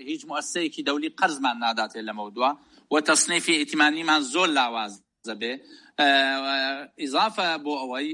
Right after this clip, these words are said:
جەنابت باس کرد، مەلای اقتصادیمان زۆر، زۆر، ئێ، کزە بێ. مەلای اقتصادیشمان،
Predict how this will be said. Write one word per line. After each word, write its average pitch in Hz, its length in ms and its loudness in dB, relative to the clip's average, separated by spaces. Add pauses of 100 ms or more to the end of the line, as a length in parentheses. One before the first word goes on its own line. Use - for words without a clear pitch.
(100)
جەنابت 131 420 0
باس 113 200 -2
کرد، 135 120 -6
مەلای 156 380 4
اقتصادیمان 156 800 -2
زۆر، 117 300 -6
زۆر، 110 180 -6
ئێ، 110 220 -6 (120)
کزە 113 260 -2
بێ. 104 140 -6 (420)
مەلای 185 440 4
اقتصادیشمان، 170 880 -2